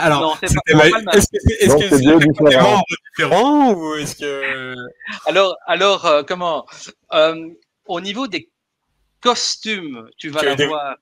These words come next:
Speaker 1: tu as eu
Speaker 2: de
Speaker 1: des volontaires, ou c'est toi qui as demandé tel ou tel costume ?
Speaker 2: Non, c'est sy-, c'est systématiquement moi qui demandais,
Speaker 1: Ok.
Speaker 2: euh, parce que quand je faisais les repérages, j'avais une idée bien précise du costume, euh, que j'allais mettre. Donc, c-,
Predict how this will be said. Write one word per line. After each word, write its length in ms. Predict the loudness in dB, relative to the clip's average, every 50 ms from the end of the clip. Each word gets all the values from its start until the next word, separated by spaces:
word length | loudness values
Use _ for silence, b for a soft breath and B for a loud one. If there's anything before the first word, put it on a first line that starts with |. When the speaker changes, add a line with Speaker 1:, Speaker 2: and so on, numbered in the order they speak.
| _ _
Speaker 1:
tu 120 | _ -6 -6
as 40 | -4
eu 20 |
Speaker 2:
de 40 | -2 -2
Speaker 1:
des 60 | -4
volontaires, 600 | -2 -2 0 4 4 4 4 2 2 0 0 0 -2
ou 40 |
c'est 200 | -8 -4 -6 -4
toi 120 | -2 -2 -2
qui 120 | -2 0
as 20 | 0
demandé 320 | 2 2 2 2 0 -6
tel 160 | -6 -8 -8
ou 60 | -8
tel 160 | -12 -14 -14 -14
costume ? 320 | -16 -18 -16 -8 -4 -4
Speaker 2:
Non, 100 | -4 -4 -8 _ _ -18
c'est 120 | -18 -16 _
sy-, 180 | -12 -12 -12 -12
c'est 160 | -12 -14 -14
systématiquement 960 | -14 -12 -4 -4 -2 -2 -2 -6 -6 -10 -20 _ -16 -16 -16 -12 -12 -12 -10
moi 100 | -10 -12
qui 140 | -14 -14 -14
demandais, 540 | -14 -12 -12 -10 -12 -10 -6 -6 -6 -6 -6
Speaker 1:
Ok. 500 | -10 _ _ -20 -20 -20 -20 -20 _ -6
Speaker 2:
euh, 640 | -4 -2 -2 -2 -2 -4 -8 -10 -14 -16 -16 -18 -18 -20 -12 -12
parce 260 | -12 -12 -10 -16 -18
que 140 | -14 -14 -16
quand 200 | -16 -14 -16 -16
je 60 | -16
faisais 220 | -16 -18 -16 -16 -14
les 80 | -14
repérages, 640 | -14 -14 -12 -14 -12 -10 -10 -10 -10 -12 -14 -16 -20
j'avais 320 | -18 -16 -16 -14 -12 -14 -14
une 140 | -14 -14
idée 200 | -18 -10 -10 -10 -10
bien 220 | -10 -12 -14 -14 -14
précise 340 | -14 -16 -18 -18 -20 -20
du 120 | -20 -20 -20
costume, 460 | -20 -20 -20 _ -20 -20 -20 -20 -20 _ b b b b b b -16
euh, 160 | -16 -14 -14
que 100 | -14 -12
j'allais 240 | -10 -10 -10 -10 -10
mettre. 300 | -12 -16 -18 _ -18 -16
Donc, 180 | -16 -16 -16
c-, 160 | -18 -6 -6